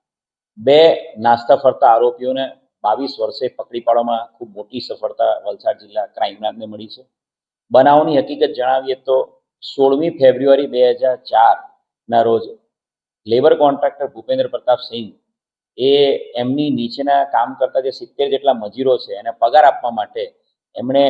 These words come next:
બેંકમાંથી એક લાખ નવ-, નેવું હજાર રૂપિયા ઉપાડી લાવ્યા હતા.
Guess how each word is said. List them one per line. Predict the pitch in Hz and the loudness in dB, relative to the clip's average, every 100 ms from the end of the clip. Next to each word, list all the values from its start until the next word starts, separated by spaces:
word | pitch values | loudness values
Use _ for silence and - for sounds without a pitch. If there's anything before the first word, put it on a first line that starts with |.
| - | 0
બેંકમાંથી | 117 120 123 131 131 139 123 | -2 -4 -4 -4 -4 -4 -8
એક | 127 | -6
લાખ | 123 127 110 | -2 -2 -2
નવ-, | 113 120 117 | -8 -6 -6
નેવું | 113 131 117 | -6 -4 -4
હજાર | 104 123 | -4 -4
રૂપિયા | 113 - 117 | -4 -8 -10
ઉપાડી | 104 120 131 | -6 -8 -4
લાવ્યા | 127 123 127 | 0 4 4
હતા. | 110 - | 2 -4